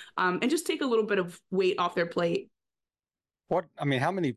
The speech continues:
Speaker 2: freelancers do you have on the Free Up platform right now, approximately?
Speaker 1: Uh, yeah. So, um, we are still a smaller platform.
Speaker 2: Mm-hmm.
Speaker 1: We've got a network of about seven to eight thousand active freelancers at any time. Um, some of the other platforms like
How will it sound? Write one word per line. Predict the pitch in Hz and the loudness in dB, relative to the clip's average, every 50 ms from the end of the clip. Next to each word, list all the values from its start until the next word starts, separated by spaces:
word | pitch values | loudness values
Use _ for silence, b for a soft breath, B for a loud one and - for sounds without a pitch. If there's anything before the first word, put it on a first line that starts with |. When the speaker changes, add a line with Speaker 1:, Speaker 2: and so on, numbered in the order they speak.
| _ - | _ -2
Speaker 2:
freelancers | - 147 139 135 127 123 - - 120 110 107 | -2 0 2 2 0 -2 -2 -4 -6 -4 -2
do | 110 113 | -2 0
you | 113 113 | 0 0
have | 101 - - 120 117 117 113 | -2 -2 -2 0 0 0 -2
on | - - 110 117 117 110 | -4 -4 -2 -2 0 0
the | 104 104 104 - | -2 -2 -4 -6
Free | - 123 110 110 | -4 -2 0 0
Up | 110 113 _ | 0 -2 _
platform | - - 110 107 _ - 117 110 104 | -2 -2 -2 -2 _ -6 -8 -6 -4
right | 104 113 110 | -4 -6 -6
now, | 117 - - 117 _ _ _ _ _ _ _ | -6 -8 -8 -8 _ _ _ _ _ _ _
approximately? | - 120 107 - - - 254 254 254 | -2 -2 -2 -2 -4 -2 0 0 0
Speaker 1:
Uh, | 254 - - _ _ _ _ - | 0 -4 -10 _ _ _ _ -2
yeah. | 247 320 403 392 - - | -2 0 0 -2 -4 -6
So, | - - - 277 262 262 247 - - | -4 -2 2 2 4 4 4 4 2
um, | 233 226 226 220 220 208 | 2 2 2 2 2 2
we | 220 262 285 | 2 4 4
are | 269 269 294 339 | 4 4 2 2
still | 311 - - 247 240 247 247 | 0 0 0 0 2 2 2
a | 247 | 0
smaller | 247 - 202 196 208 214 | 2 2 2 2 2 0
platform. | 208 202 190 185 185 - 202 196 196 202 | 0 0 0 0 0 0 0 2 2 2
Speaker 2:
Mm-hmm. | 214 | 2
Speaker 1:
We've | 214 208 208 | 0 0 0
got | 208 220 220 | 0 0 0
a | 220 | 2
network | 208 190 190 - 214 214 208 208 - | 2 0 2 2 2 2 2 0 0
of | 202 202 190 | 0 0 0
about | 190 190 190 190 190 190 190 190 - | 2 2 2 2 2 0 0 -4 -6
seven | - - 208 202 196 208 202 208 202 | -4 -2 0 0 2 2 2 2 0
to | 196 214 196 196 190 180 - - | 2 2 2 2 2 2 2 0
eight | 226 254 254 | -2 -2 -2
thousand | 240 233 226 233 226 226 254 247 240 | -2 0 2 2 0 2 0 0 0
active | 233 - 202 208 202 - 226 208 - | 0 0 -2 -2 0 -2 -2 -2 0
freelancers | 214 208 214 214 220 220 233 233 220 233 | 0 0 2 2 2 2 2 0 2 2
at | 202 | 2
any | 196 196 196 196 | 2 4 4 2
time. | 196 - - 185 190 190 196 208 233 240 B B B B B B B B | 2 2 2 2 2 2 2 2 0 -2 B B B B B B B B
Um, | - 196 196 185 180 | 0 0 0 0 0
some | 185 - 247 | -2 -2 -2
of | 262 226 | 0 0
the | 240 220 | 0 0
other | 220 214 214 | 2 2 2
platforms | 208 214 226 208 - - 214 214 214 196 | 2 2 0 -2 0 0 -2 0 0 0
like | 185 175 185 - | 0 -2 -2 -2